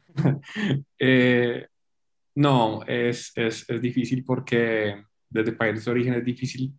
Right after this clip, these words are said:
Yo estuve averiguando, eh, eh, cuentas de ahorro en dólares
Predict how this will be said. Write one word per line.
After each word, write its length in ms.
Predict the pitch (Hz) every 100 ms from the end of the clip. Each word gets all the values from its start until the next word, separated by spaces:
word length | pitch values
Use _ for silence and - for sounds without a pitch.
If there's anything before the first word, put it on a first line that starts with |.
| -
Yo 360 | - 113 110
estuve 320 | 107 - 120 113
averiguando, 1200 | 113 117 113 104 104 107 107 110 113 113 113 113
eh, 300 | 110 101 98 98 _ _ _ _ _ - - _ _ -
eh, 300 | 117 110 107
cuentas 520 | - 117 117 127 127
de 60 | 139
ahorro 360 | 135 113 110
en 60 | 113
dólares 480 | 123 123 117 123